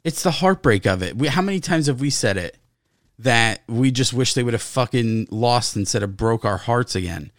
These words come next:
But in a season like this, I get where you're coming from, where it's like, "No, I need to see this offense show heart.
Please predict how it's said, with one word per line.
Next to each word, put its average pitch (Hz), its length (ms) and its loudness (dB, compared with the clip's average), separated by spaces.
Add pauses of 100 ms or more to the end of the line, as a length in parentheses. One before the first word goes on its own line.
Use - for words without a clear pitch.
(480)
But 160 160 4
in 165 120 4
a 151 60 4
season 208 440 0
like 131 160 2
this, 156 240 2
I 113 80 2
get 117 260 -2
where 139 100 -2
you're 113 120 0
coming 175 340 0
from, 101 260 -2
where 101 140 0
it's - 180 -6
like, 110 320 0 (400)
"No, 160 280 0
I 123 80 4
need 170 220 4
to 185 60 0
see 175 160 0
this 151 200 -2
offense 170 360 2
show 110 200 -2
heart. 143 420 -2